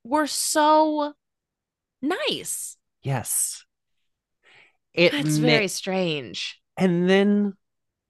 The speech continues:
Speaker 2: you have to add in the fact, like, just adding to the tone,
Speaker 1: Mm-hmm.
Speaker 2: that about sixty percent of this movie is Kirstie Alley flopping around in front of a <laughs> green screen.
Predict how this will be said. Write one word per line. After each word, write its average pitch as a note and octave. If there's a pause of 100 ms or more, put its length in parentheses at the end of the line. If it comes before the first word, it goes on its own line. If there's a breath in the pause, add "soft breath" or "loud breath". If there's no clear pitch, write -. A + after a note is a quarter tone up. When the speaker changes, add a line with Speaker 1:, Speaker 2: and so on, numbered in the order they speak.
(400)
Speaker 2:
you C3+
have A#2
to -
add G2+
in F2
the F2+
fact, - (160)
like, A#2+
just -
adding A#2
to A2+
the G2+
tone, F#2 (300)
Speaker 1:
Mm-hmm. F#3 (100)
Speaker 2:
that A#2+
about A#2
sixty -
percent A2+
of G2+
this G2+
movie F#2+ (380)
is A#2
Kirstie B2
Alley G#2+
flopping C3
around G#2+
in G#2
front A2
of G#2+
a A2
<laughs> -
green A#2
screen. -